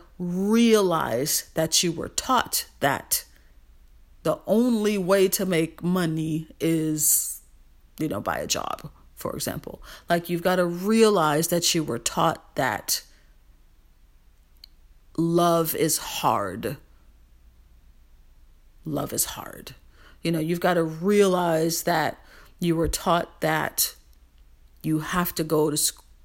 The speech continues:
you know, go, uh, to school and get a four-year degree. That's the only way you'll be successful.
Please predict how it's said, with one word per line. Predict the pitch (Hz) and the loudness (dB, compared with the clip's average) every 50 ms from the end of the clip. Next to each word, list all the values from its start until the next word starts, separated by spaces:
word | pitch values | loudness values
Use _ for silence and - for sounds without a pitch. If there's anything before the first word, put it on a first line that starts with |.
| - - - - | -20 -20 -16 -8
you | - 175 165 | -4 -2 -2
know, | 143 135 | -2 0
go, | 143 160 165 165 165 160 156 156 - - - - - - - - - | 0 0 2 2 2 0 -2 -4 -8 -14 -20 -20 -20 -20 -14 -6 -4
uh, | 123 139 147 139 131 135 - - - - - 170 - | -4 -2 -2 -2 -4 -4 -4 -4 -6 -8 -10 -4 -2
to | - - 170 143 139 | 0 0 2 0 0
school | - - - - 190 180 165 - | 0 -2 -2 2 2 2 2 2
and | 147 160 156 | 0 -2 -2
get | 180 151 139 | -2 -2 -2
a | 147 | -2
four-year | - - - 190 170 165 165 160 156 160 156 147 139 | -2 -2 0 2 2 2 2 2 2 2 2 2 2
degree. | 135 135 - 170 175 156 123 | 0 -2 -2 0 0 0 0
That's | - 127 143 - - | -2 -2 -2 -2 -2
the | - - - - | -2 -2 -2 -2
only | - 180 180 175 165 | -2 -2 -2 -2 -2
way | 165 160 165 151 | -2 0 0 0
you'll | 156 143 131 | 0 0 -2
be | - 156 156 | 0 0 0
successful. | - - 139 - - 175 170 - - - - - - - | 0 0 0 -2 0 0 0 -2 -2 -4 -4 -8 -8 -10